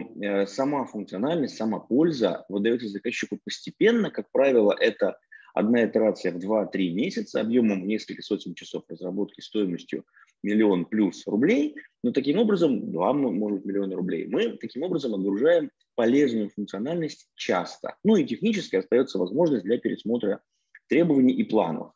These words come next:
Итак, первая модель называется фикс-прайс. Т З, спецификация, требования, сроки и ответственность за попадание в эти сроки и требования. Вторая модель предполагает следование гибкой методологии, когда,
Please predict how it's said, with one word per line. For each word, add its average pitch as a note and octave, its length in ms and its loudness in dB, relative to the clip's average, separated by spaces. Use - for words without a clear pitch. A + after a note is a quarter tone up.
Итак, A3+ 400 0
первая C#3 300 4
модель G3 340 2
называется E3+ 460 0
фикс-прайс. - 680 -2
Т A2 80 4
З, B3+ 420 2
спецификация, B2 1000 -2
требования, F#3+ 760 4
сроки G3 680 2
и B2+ 100 2
ответственность B2+ 580 4
за A2 80 2
попадание G2+ 560 2
в - 20 4
эти F#2 160 0
сроки - 320 -6
и - 40 -4
требования. - 400 -10
Вторая B3 360 4
модель D#3 480 6
предполагает C3 680 4
следование F3 580 2
гибкой B2+ 460 2
методологии, G#2 640 0
когда, D3+ 440 -2